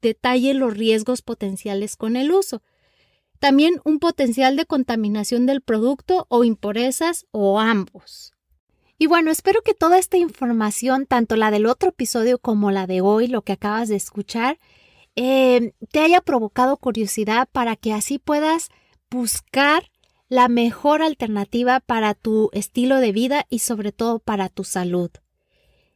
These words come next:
Vamos a hacer una recapitulación. Bueno, eh, Women's Health Initiative informaron que las mujeres que usaban la terapia de reemplazo hormonal convencional sintética se enfrentaban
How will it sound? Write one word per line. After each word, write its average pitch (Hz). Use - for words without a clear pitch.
Vamos 294
a 320
hacer 247
una 254
recapitulación. 208
Bueno, 190
eh, 220
Women's 311
Health 277
Initiative 277
informaron 254
que 269
las 233
mujeres 233
que 233
usaban 320
la 254
terapia 214
de 285
reemplazo 226
hormonal 214
convencional 190
sintética 247
se -
enfrentaban 320